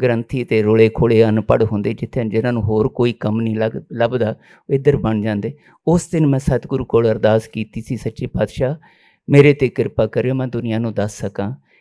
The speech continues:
ਕਿ ਗੁਰਦੁਆਰੇ ਦੇ ਗ੍ਰੰਥੀ ਭਾਈ ਅਨਪੜ੍ਹ ਰੋਲੇ ਖੋਲੇ ਨਹੀਂ ਹੁੰਦੇ।" ਫਿਰ ਮੈਂ ਪਿੱਛੇ ਮੁੜ ਕੇ ਵੀ ਨਹੀਂ ਦੇਖਿਆ। ਜਿੱਦਾਂ ਵੀ ਇਹਨਾਂ ਬੱਚਿਆਂ ਨੂੰ ਮੈਂ ਬਾਰ-ਬਾਰ ਇਹ ਕਹਿਣਾ ਹੁੰਦਾ ਥਾਂ-ਥਾਂ 'ਤੇ ਜਾ ਕੇ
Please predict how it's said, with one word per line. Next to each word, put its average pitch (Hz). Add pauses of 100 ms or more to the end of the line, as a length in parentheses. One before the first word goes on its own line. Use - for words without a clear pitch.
(120)
ਕਿ -
ਗੁਰਦੁਆਰੇ 101
ਦੇ 104
ਗ੍ਰੰਥੀ 104
ਭਾਈ 104
ਅਨਪੜ੍ਹ 101
ਰੋਲੇ 98
ਖੋਲੇ 101
ਨਹੀਂ 101
ਹੁੰਦੇ।" 107 (320)
ਫਿਰ 123
ਮੈਂ 113
ਪਿੱਛੇ -
ਮੁੜ 113
ਕੇ 139
ਵੀ 135
ਨਹੀਂ 120
ਦੇਖਿਆ। 107 (600)
ਜਿੱਦਾਂ 127
ਵੀ 113 (920)
ਇਹਨਾਂ 180
ਬੱਚਿਆਂ 143
ਨੂੰ 147
ਮੈਂ 120
ਬਾਰ-ਬਾਰ 113
ਇਹ 110
ਕਹਿਣਾ 120
ਹੁੰਦਾ 110
ਥਾਂ-ਥਾਂ 120
'ਤੇ 104
ਜਾ 95
ਕੇ 113